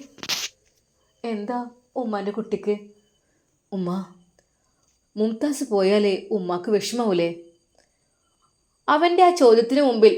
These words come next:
ആ ഉമ്മ കണ്ണീർ വാർത്തു. മോനെ, എന്താടാ ചെയ്യാ? സാരല്ല,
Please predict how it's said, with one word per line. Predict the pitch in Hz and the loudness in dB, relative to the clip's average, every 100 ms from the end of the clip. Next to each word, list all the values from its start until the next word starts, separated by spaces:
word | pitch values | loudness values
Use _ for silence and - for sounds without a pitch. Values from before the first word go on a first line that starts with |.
| - | 0
ആ | 220 - 233 | -2 2 2
ഉമ്മ | 202 208 - 226 | 2 -2 -2 -6
കണ്ണീർ | 190 185 220 196 | -4 -2 -2 0
വാർത്തു. | 170 - 208 - _ _ _ _ _ _ - | -2 -2 -6 -6 _ _ _ _ _ _ -14
മോനെ, | 226 202 202 - _ _ _ _ _ - | -8 -8 -8 -16 _ _ _ _ _ -8
എന്താടാ | 226 214 262 247 | -6 -2 -2 -2
ചെയ്യാ? | 208 - 214 - _ _ _ _ _ _ _ _ _ _ _ _ | -4 -8 -12 -14 _ _ _ _ _ _ _ _ _ _ _ _
സാരല്ല, | - 190 214 220 | -14 -10 -8 -8